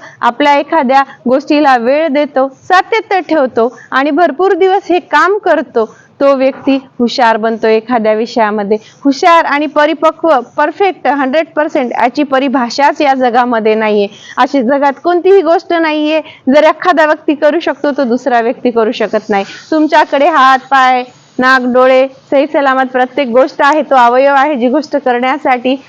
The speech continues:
आणि तुम्ही ती गोष्ट कर-, करू इच्छिता असाल, तर तुम्ही ती गोष्ट नक्कीच करसाल. परंतु त्या गोष्टीसाठी तुम्हाला अमूल्य अशी गोष्ट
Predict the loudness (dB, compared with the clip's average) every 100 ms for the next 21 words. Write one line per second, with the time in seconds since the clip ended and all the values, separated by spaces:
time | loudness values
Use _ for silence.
0 | -10 -4 -2 0 0 0 0 -2 -4 -2
1 | 0 0 0 0 0 -2 -2 0 0 -2
2 | -2 -2 -2 0 0 0 0 0 0 -2
3 | -2 -2 -4 -4 -2 -4 -2 -6 -6 -10
4 | -4 -2 -2 0 2 2 0 -2 -2 -2
5 | -2 -2 0 0 2 2 2 0 -2 0
6 | 0 0 -2 0 0 -2 -4